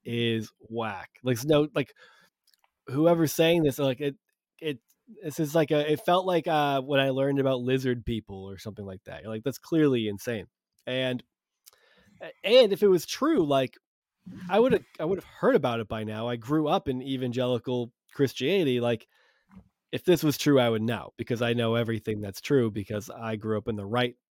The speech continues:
group of people. But I heard about it from people who are on the more charismatic side too, and I was, like, kinda getting used to that whole thing still and was like, "There's no way." But then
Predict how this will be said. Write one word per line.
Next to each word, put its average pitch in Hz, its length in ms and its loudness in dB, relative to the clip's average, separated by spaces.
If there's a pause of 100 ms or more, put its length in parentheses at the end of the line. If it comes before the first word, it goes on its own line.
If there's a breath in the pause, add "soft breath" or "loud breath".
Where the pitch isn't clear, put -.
(340)
group 101 340 -12
of 98 140 -18
people. 104 340 -8
But 127 220 -4 (640 soft breath)
I 165 100 -2
heard 214 160 4
about 208 260 4
it 170 80 -6
from 190 200 2
people 175 280 2
who 160 80 4
are 165 80 6
on 156 160 4
the 151 140 2
more 147 180 4
charismatic 135 720 -2
side 170 300 -2
too, 156 300 2
and 139 340 -4 (120)
I 143 120 0
was, 131 200 0
like, 123 200 2 (440 soft breath)
kinda 135 280 0
getting 123 280 2
used 120 260 -2
to 123 80 -4
that 117 200 0
whole 123 120 2
thing 127 260 -4
still 127 320 -4
and 117 80 -8
was 110 120 -10
like, 113 140 -10
"There's 165 180 -6
no 135 120 -4
way." 117 160 -2
But 127 200 -4
then 277 200 2